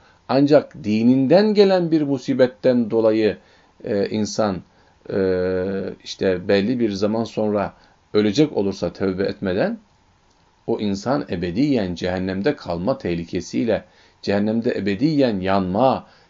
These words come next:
tehlikesiyle, donma tehlikesiyle, e, karşı karşıya kalacağından dolayı bu fitneler çok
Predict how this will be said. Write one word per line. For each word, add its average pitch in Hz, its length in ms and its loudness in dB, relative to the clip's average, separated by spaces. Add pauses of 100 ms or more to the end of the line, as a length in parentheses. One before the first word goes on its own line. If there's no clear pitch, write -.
(120)
tehlikesiyle, 98 960 0
donma 98 400 0
tehlikesiyle, 110 1040 2 (640)
e, 90 720 0 (440)
karşı - 340 -2
karşıya 95 420 0
kalacağından 123 720 2
dolayı 147 380 2 (680)
bu 107 60 -2
fitneler 117 640 2 (1200)
çok - 520 -2